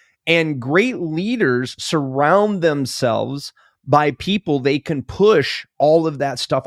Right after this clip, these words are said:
off to. And they're happy to take the load, right? My operations coordinator, he is awesome. He's like, "My mission is to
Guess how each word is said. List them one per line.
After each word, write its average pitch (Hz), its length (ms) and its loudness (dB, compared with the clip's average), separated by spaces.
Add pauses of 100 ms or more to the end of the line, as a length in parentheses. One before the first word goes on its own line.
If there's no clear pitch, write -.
off 127 280 -6
to. 143 460 0 (380)
And 190 200 -2
they're 190 300 0
happy 185 680 0 (180)
to 170 140 -2
take 147 500 -2 (200)
the 135 240 -2
load, 117 600 0 (880)
right? 117 340 0 (420)
My 202 200 4
operations 156 560 -2
coordinator, 123 500 -2 (260)
he 185 400 -2
is 127 220 -2 (100)
awesome. 117 360 0
He's 131 240 -2
like, 117 240 -2
"My 165 400 4
mission 131 760 -2 (520)
is 151 220 2
to 120 440 -2